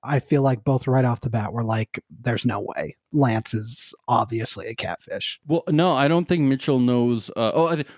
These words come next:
Speaker 2: Mitchell thinks that Lance
Speaker 1: Mitchell
Speaker 2: is a
Speaker 1: said it later.
Speaker 2: catfish, but he
Speaker 1: He said it
Speaker 2: doesn't,
Speaker 1: later.
Speaker 2: but he doesn't know who Lance Bass is.
Speaker 1: Oh, <laughs> he d-, I must have
Speaker 2: He
Speaker 1: missed
Speaker 2: does
Speaker 1: that.
Speaker 2: not, dude.
Speaker 1: He
Speaker 2: He is,
Speaker 1: said that?
Speaker 2: he's like, "Oh, he's in the entertainment business. Oh, he's forty-one. Okay."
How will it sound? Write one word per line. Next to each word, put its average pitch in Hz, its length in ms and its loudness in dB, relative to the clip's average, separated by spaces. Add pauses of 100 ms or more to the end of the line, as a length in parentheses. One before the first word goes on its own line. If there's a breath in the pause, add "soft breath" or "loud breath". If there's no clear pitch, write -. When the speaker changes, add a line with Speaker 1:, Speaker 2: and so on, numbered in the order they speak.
Speaker 2:
Mitchell 175 540 0
thinks 151 480 -2
that 117 160 -4
Lance 123 180 0
Speaker 1:
Mitchell 311 220 2
Speaker 2:
is - 60 0
a 113 40 -4
Speaker 1:
said 208 140 4
it 101 180 2
later. 139 160 4 (100)
Speaker 2:
catfish, 113 240 -12 (360)
but 147 100 2
he 127 120 0
Speaker 1:
He - 40 4
said 139 40 -8
it - 40 -14 (100)
Speaker 2:
doesn't, 143 260 2
Speaker 1:
later. - 100 -8 (100)
Speaker 2:
but 131 160 -2
he 151 140 -4
doesn't 139 420 2
know 131 240 4
who 120 160 2
Lance 110 400 -2
Bass 104 380 -2
is. 82 500 -10 (680)
Speaker 1:
Oh, 196 220 2
<laughs> - 120 -6
he 226 100 2
d-, - 240 -4
I 214 200 0
must 262 280 -2
have - 120 -4
Speaker 2:
He 156 160 2
Speaker 1:
missed 151 100 0
Speaker 2:
does 139 140 0
Speaker 1:
that. 123 220 4
Speaker 2:
not, 117 440 2
dude. 113 240 -4
Speaker 1:
He 113 80 0
Speaker 2:
He 135 100 4
is, 139 80 2
Speaker 1:
said 185 220 2
that? 226 240 2
Speaker 2:
he's 190 160 0
like, 185 160 2
"Oh, 220 180 4
he's 151 180 0
in 170 100 -2
the 160 100 -4
entertainment 156 600 -12
business. 175 400 -10
Oh, 214 280 2
he's 143 260 -8
forty-one. 175 720 -2
Okay." 127 600 -4